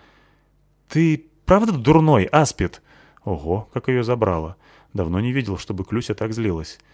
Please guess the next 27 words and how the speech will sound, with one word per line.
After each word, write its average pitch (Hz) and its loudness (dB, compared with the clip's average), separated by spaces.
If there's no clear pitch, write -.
«Даже 131 2
не 165 4
думай, 143 2
слышишь? - 0
Нет 185 4
никаких 123 -2
планов 135 2
и 110 0
никаких 123 2
поворотов. 123 2
Понятно 175 2
тебе?» 95 -2
«Нет 104 -2
и 208 2
нет, 156 0
как - -8
скажешь», — 113 -4
ответил 101 0
я 101 2
примирительно. 95 -2
«Как - -2
скажу? 104 2
Я 113 2
тебе 143 2
вот 135 0
так 160 2
скажу. 80 -4